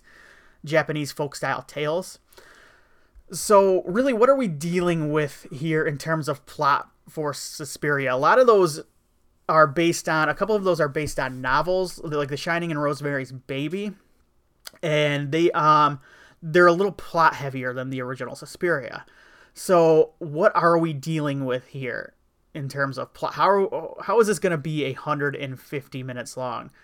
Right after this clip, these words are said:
Here's my probably way off prediction. I think we're gonna get some more in, get something a little more in depth on a character level. I think we might, I think we're gonna get more background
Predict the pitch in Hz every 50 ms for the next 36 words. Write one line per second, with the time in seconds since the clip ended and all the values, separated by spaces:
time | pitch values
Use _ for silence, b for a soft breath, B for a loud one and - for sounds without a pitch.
0 | b b b b b b b - - 190 202 202 214 214 190 170 180 180 175 165
1 | 165 160 160 151 151 143 - - - - - 165 156 151 156 156 160 139 143 147
2 | 143 135 131 135 139 147 139 143 143 143 - - 135 135 127 127 - - - -
3 | 143 127 120 120 - - - - - - - - - - 254 - 220 185 202 202
4 | 190 175 175 170 170 160 165 160 - - 143 143 147 147 143 151 156 156 151 -
5 | 156 147 147 143 139 131 131 _ _ _ _ _ _ _ 165 151 139 147 165 147
6 | - 165 147 160 147 151 156 156 156 151 147 151 - 147 143 143 127 - 139 143
7 | - - 156 135 127 - - - 139 143 147 156 - 185 180 185 185 185 190 196
8 | 208 214 208 B B B B B B B B B B 156 156 - 196 185 - -
9 | 170 165 156 156 151 151 - - _ _ _ _ _ _ _ _ _ _ - 139
10 | 170 180 165 175 165 180 165 160 165 151 147 143 139 135 131 147 135 139 139 -
11 | 175 165 160 165 165 165 165 -